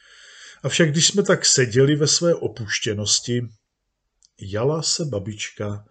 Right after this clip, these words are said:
vyprávět. "Byl jeden muž," pravila,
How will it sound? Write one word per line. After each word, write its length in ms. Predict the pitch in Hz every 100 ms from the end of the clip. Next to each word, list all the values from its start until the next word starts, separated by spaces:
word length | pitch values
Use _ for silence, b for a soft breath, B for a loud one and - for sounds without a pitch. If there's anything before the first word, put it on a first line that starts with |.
| b b b b b
vyprávět. 760 | 90 87 95 85 80 76 - _ - - _ _ _ _ _ _ _ _ _ _ _ _ _ _ _ _ _ _ _ _ _ _ _ _ B B B B B
"Byl 280 | 135 180 214
jeden 460 | 208 190 196 190 156
muž," 540 | 127 147 - - - _ _ _
pravila, 640 | 113 104 98 101 101 101